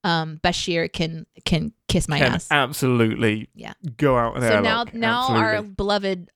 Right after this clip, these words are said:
Speaker 1: audience can be upset that I don't like another beloved character,
Speaker 2: <laughs>
Speaker 1: and you can
Speaker 2: No, I
Speaker 1: send
Speaker 2: think
Speaker 1: in
Speaker 2: you'll
Speaker 1: your
Speaker 2: be
Speaker 1: frustrations about that. <laughs>
Speaker 2: No, I think they'll absolutely support you on the Bashir front. Okay, everyone, we're gonna have one more episode in our unconventional love series 'cause I'm so excited to get into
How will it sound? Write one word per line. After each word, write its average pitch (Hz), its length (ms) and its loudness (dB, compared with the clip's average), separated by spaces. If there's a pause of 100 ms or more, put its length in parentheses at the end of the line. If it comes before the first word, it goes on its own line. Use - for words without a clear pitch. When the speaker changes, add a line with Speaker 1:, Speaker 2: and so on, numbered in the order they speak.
Speaker 1:
audience 175 600 -2 (160)
can 170 300 0
be 180 180 -2
upset 180 320 0
that 175 80 0
I 156 140 -2
don't 165 200 -4
like 165 160 -10
another 208 380 -2
beloved 185 360 -2
character, 170 460 2 (200)
Speaker 2:
<laughs> - 200 -6
Speaker 1:
and 185 160 0
you 190 80 -2
can - 120 0
Speaker 2:
No, 139 120 6
I 143 80 6
Speaker 1:
send 190 120 2
Speaker 2:
think 180 100 2
Speaker 1:
in 175 60 2
Speaker 2:
you'll 156 80 4
Speaker 1:
your 135 80 2
Speaker 2:
be 143 80 2
Speaker 1:
frustrations 160 560 0
about 160 240 -2
that. - 220 -4 (360)
<laughs> - 80 0
Speaker 2:
No, 139 220 4
I 131 140 2
think 151 180 0
they'll 143 240 4
absolutely 147 400 0
support 131 340 2
you 123 100 2
on 120 100 0
the 113 40 -2
Bashir 117 380 2
front. 120 280 -6 (520)
Okay, 226 320 4
everyone, 165 420 0
we're 170 140 2
gonna 175 240 2
have 156 360 0 (100)
one 190 420 2
more 226 220 2
episode 127 500 0
in 135 160 0
our 123 160 4
unconventional 127 720 -2
love 110 180 0
series 110 360 -6
'cause 127 140 -2
I'm 123 220 2
so 170 460 0
excited 143 540 -2
to 127 80 -14
get 123 260 6
into 117 520 -2